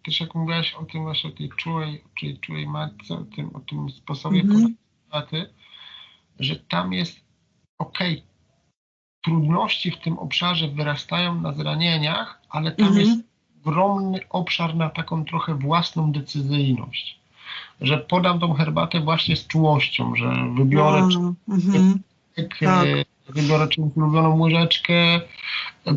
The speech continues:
Speaker 1: podejdę z tą herbatą, że
Speaker 2: W pięknej
Speaker 1: tam
Speaker 2: filiżance. Y, super,
Speaker 1: Tak.
Speaker 2: że to mówisz, że to jest wybór, bo to jest umiejętność,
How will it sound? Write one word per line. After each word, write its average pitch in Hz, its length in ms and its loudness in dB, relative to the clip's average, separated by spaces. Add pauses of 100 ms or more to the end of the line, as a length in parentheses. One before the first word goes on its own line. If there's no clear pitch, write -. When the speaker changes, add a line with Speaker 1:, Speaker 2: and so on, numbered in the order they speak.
Speaker 1:
podejdę 165 480 4
z - 100 -2
tą 160 160 0
herbatą, 165 520 2
że 175 140 2
Speaker 2:
W - 180 -6
pięknej 233 420 6
Speaker 1:
tam 226 100 2
Speaker 2:
filiżance. 226 720 4 (320)
Y, 208 100 4
super, 254 340 2
Speaker 1:
Tak. 220 60 2
Speaker 2:
że 208 100 4
to 214 120 2
mówisz, 214 380 2
że 202 160 -2
to 214 120 -2
jest 208 400 2
wybór, 214 640 4 (120)
bo 202 240 4
to 220 120 4
jest 226 480 2 (800)
umiejętność, 208 1000 4